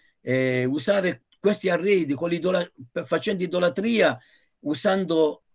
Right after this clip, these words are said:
le cose consacrate al Signore. E c'è una bella riflessione qui. Fratelli, attenzione a toccare gli uomini consacrati.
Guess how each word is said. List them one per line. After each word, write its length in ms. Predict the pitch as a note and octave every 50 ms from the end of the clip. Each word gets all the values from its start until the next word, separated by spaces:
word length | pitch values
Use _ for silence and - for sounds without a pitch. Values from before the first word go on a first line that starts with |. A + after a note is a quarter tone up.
| _ _ _
le 220 | B2 C3+ D3+ D3 -
cose 320 | - G3+ G3 F#3 - -
consacrate 1000 | A#2 D#3 D#3 - - D#3+ C#3+ - D3+ D3+ D3+ C#3+ B2+ - C#3+ B2+ A#2+ A#2 A2+ - _
al 160 | B2 A#2+ A#2
Signore. 640 | A#2+ - - A2+ G2+ G2+ G2+ F2+ - - _ _ _ _ _ _ _ _ _ _ _ _ _ _ _ _ _ _ _ _ _ _ _
E 80 | - -
c'è 160 | - - A#2
una 140 | A2 A2 G2+
bella 220 | G2 A#2+ A2+ A2
riflessione 600 | G#2+ G#2+ G#2 - G#2+ G2+ - - C3+ B2+ F#2 F#2 F2+
qui. 300 | - - F2 D#2+ F2 - _ _ _ _ _
Fratelli, 600 | _ G#2+ G#2 - A#2 G#2 G2+ G2 F#2+ F2+ F2+ F#2+ - _ _ _ _ _ _ _ _ _ _ _ _ _ _ _ _ _ _ _ _ _ _ _ _ _ -
attenzione 1120 | - A#2+ A#2+ - C3+ A#2+ A#2+ A#2 - - B2 G#2+ F#2+ F2+ E2+ F2 F2 E2+ E2+ F2+ A#2+ - _ _ _
a 120 | - -
toccare 500 | - - G#2+ - - A2 G2+ G2 G2 F#2+
gli 40 | F#2
uomini 340 | G2 G2+ G2 F#2+ F#2+ F#2 F#2
consacrati. 800 | - F2+ F2 - F#2+ F2+ - F#2 F2+ E2 D#2+ - - - -